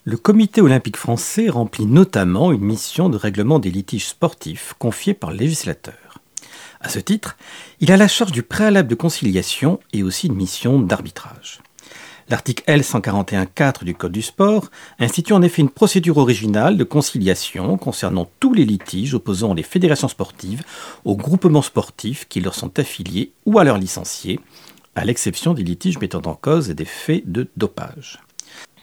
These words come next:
Ce préalable de conciliation est obligatoire lorsque le litige porte sur une décision prise par les fédérations ou ligues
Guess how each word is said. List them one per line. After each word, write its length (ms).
Ce 180
préalable 360
de 40
conciliation 580
est 180
obligatoire 840
lorsque 220
le 100
litige 380
porte 260
sur 360
une 100
décision 500
prise 400
par 140
les 80
fédérations 760
ou 80
ligues 380